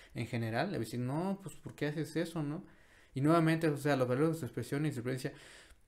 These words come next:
el problema precisamente, creo yo, es en ese afán, en este caso, por ejemplo, ¿no? De que, qué tan bueno es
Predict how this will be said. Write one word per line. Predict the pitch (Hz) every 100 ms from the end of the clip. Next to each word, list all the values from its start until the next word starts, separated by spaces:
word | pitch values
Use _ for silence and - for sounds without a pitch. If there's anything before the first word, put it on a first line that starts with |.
| - -
el | 147
problema | 147 151 165 165 160
precisamente, | 147 139 143 143 143 139
creo | 131 131 135
yo, | 123 123
es | 131 131 -
en | 123 123
ese | 123 127 127 120
afán, | 117 - 127 127 127
en | 120
este | 120 -
caso, | 131 117
por | -
ejemplo, | 120 120 120
¿no? | 117 123 131
De | - 139 -
que, | 120 113
qué | - 131
tan | 131 131 135 127
bueno | 123 131 127
es | 127 -